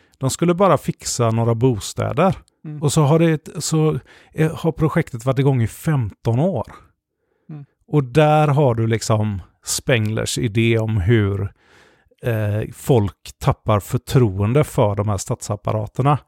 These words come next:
Speaker 1: Och vem vill man ha då? Då vill man ha Caesar, va?
Speaker 2: Ja, det, mm,
Speaker 1: Är du
Speaker 2: bra,
Speaker 1: med?
Speaker 2: bra, bra. Ja,
Speaker 1: Det är
Speaker 2: visst.
Speaker 1: Ce-, för Caesar väntar inte femton år.
Speaker 2: Ja.
Speaker 1: Han bygger det.
Speaker 2: Han bygger det
Speaker 1: Och
Speaker 2: nu.
Speaker 1: han bygger det om så han behöver skära halsen av någon.
Speaker 2: Ja.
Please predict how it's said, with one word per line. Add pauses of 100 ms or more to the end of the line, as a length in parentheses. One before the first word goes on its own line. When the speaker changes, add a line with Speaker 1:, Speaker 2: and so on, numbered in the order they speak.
(460)
Speaker 1:
Och
vem
vill
man
ha
då? (120)
Då
vill
man
ha (200)
Caesar,
va?
Speaker 2:
Ja,
det,
mm, (1000)
Speaker 1:
Är
du
Speaker 2:
bra, (100)
Speaker 1:
med?
Speaker 2:
bra,
bra.
Ja, (140)
Speaker 1:
Det
är
Speaker 2:
visst.
Speaker 1:
Ce-,
för
Caesar
väntar
inte
femton
år.
Speaker 2:
Ja. (440)
Speaker 1:
Han
bygger
det. (200)
Speaker 2:
Han
bygger
det
Speaker 1:
Och (220)
Speaker 2:
nu.
Speaker 1:
han
bygger
det
om
så
han
behöver
skära
halsen
av
någon.
Speaker 2:
Ja.